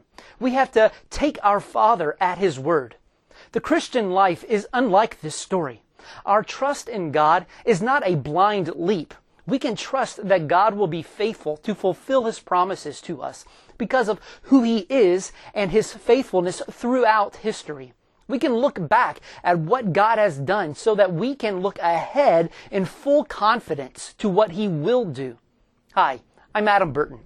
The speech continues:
and I'm the pastor at Central Baptist Church in Maysville, Kentucky. This is my weekly online Bible study, where we are walking through the entire Bible, looking at how all of Scripture points to Jesus. The material comes from the Gospel Project,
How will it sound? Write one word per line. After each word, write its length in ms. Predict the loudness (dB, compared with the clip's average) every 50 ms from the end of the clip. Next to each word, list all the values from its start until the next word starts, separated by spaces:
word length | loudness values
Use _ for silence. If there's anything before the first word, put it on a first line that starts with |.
| -6
and 80 | -2 -2
I'm 160 | 0 0 -2
the 60 | -4
pastor 420 | -4 -2 0 0 0 -2 -4 -6 -8
at 100 | -8 -8
Central 300 | -6 -8 -6 -4 -4 -4
Baptist 500 | -2 0 -2 -2 -2 -4 -8 -10 -10 -8
Church 360 | -6 -6 -6 -6 -8 -16 -20 -20 -12 -8
in 180 | -6 -4 -4 -2
Maysville, 460 | -2 -2 -2 -2 -4 -2 0 -2 0
Kentucky. 520 | -2 -4 -10 -8 -8 -8 -10 -10 -12 -18 -20 _ _ -20 -20 -20 -20 -8 -2
This 200 | 0 0 0 -2
is 220 | -2 -4 -4 -2 0
my 240 | 2 2 2 2
weekly 480 | 2 0 -2 -2 -2 0 0 0 2 2
online 560 | 4 2 2 2 2 0 0 0 -2 -2 0
Bible 320 | 2 2 2 2 0 -2 -4
study, 320 | -4 -8 -12 -12 -12 -14 -20 -20 -8 -2
where 100 | 2 2
we 180 | 2 2 2 2
are 140 | 2 2 2
walking 480 | 4 4 4 4 4 4 0 -4 -6
through 240 | -4 -2 -2 -2 -2
the 140 | -2 -4 -10
entire 560 | -10 -10 -10 -4 0 0 2 4 4 4 4
Bible, 440 | 4 4 2 2 2 -2 -8 -12 -12 -14 -20 -20 -12
looking 400 | -4 -2 -2 -2 0 -2 -6 -4
at 140 | -4 -6 -4
how 260 | 0 2 2 2 2 0 _ 2
all 360 | 4 4 6 6 4 4 2
of 160 | 0 -2 -2
Scripture 540 | -4 -10 -12 -10 -10 -12 -10 -12 -14 -14 -14 _ _ _ -8
points 380 | -4 -2 -2 -2 -4 -8 -8
to 100 | -6 -6
Jesus. 640 | -6 -6 -8 -8 -8 -10 -10 -12 -14 -16 -18 -18 -20 _ _ _ _ _ _ _ -2
The 60 | 0
material 500 | 0 0 2 2 2 4 4 4 4 2
comes 260 | 2 -2 -2 -2 -2
from 220 | -4 -2 -2 0
the 80 | 0 0
Gospel 500 | 2 2 4 4 4 2 0 0 0 0
Project, 560 | 0 2 0 0 0 0 -4 -12 -16 -16 -18